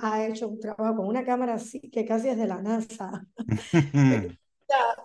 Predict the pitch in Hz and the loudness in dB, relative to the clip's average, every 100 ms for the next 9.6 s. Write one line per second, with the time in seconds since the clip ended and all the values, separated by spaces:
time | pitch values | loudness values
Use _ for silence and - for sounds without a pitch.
0 | - _ _ _ _ _ - 240 247 247 | -20 _ _ _ _ _ 0 4 4 4
1 | 285 269 262 247 240 247 247 226 233 214 | 4 6 6 6 6 6 4 -2 -4 -6
2 | 208 214 226 254 240 233 240 226 220 220 | -4 0 2 2 0 -4 -4 -4 -4 -6
3 | - 208 196 226 240 196 190 190 180 175 | -8 -8 -6 -2 -2 -2 -6 -8 -8 -10
4 | 175 170 170 - 240 220 196 196 196 - | -12 -12 -14 -8 -6 -6 -8 -10 -14 -20
5 | _ _ _ _ - 302 277 214 196 226 | _ _ _ _ 6 8 8 6 2 0
6 | 240 233 - - - _ _ 277 269 247 | 0 -2 -6 -12 -20 _ _ 4 4 4
7 | 226 220 208 190 - 269 262 226 226 226 | 0 -4 -8 -10 -8 -4 0 0 2 0
8 | 214 190 202 220 226 208 202 202 196 190 | -2 -4 -2 -2 0 0 0 -4 -6 -6
9 | 175 202 - - 196 196 | -6 -8 -8 -4 -4 -4